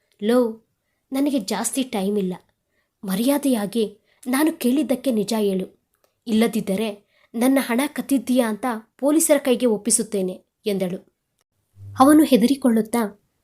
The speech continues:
ಕೃತಿಕಾ ಕಡೆ ತನ್ನನ್ನು ಹಿಡಿದುಕೊಂಡವರ ಕಡೆ ನೋಡಿದನು. ತಪ್ಪಿಸಿಕೊಳ್ಳುವ ದಾರಿ ಕಾಣಿಸದೇ ಇದ್ದಿದ್ದರಿಂದ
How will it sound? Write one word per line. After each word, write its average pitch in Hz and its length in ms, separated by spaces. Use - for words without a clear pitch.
ಕೃತಿಕಾ 285 380
ಕಡೆ 277 440
ತನ್ನನ್ನು 311 360
ಹಿಡಿದುಕೊಂಡವರ 285 680
ಕಡೆ 254 220
ನೋಡಿದನು. 202 420
ತಪ್ಪಿಸಿಕೊಳ್ಳುವ 311 680
ದಾರಿ 269 280
ಕಾಣಿಸದೇ 254 500
ಇದ್ದಿದ್ದರಿಂದ 226 580